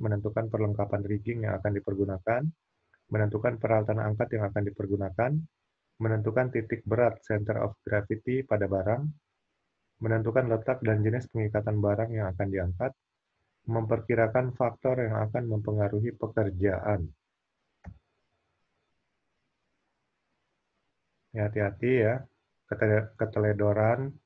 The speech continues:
keteledoran ini termasuk human error. Nah, seperti ini.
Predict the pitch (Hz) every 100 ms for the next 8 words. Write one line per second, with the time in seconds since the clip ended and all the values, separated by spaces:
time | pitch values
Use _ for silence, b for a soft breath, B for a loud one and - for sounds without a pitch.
0 | _ _ - 107 107 104 104 104 110 110
1 | 101 98 101 117 113 101 98 98 98 92
2 | 95 87 87 _ _ _ _ _ _ _
3 | _ - - _ _ _ _ _ _ _
4 | _ _ _ _ _ _ _ - 92 90
5 | 95 98 92 92 92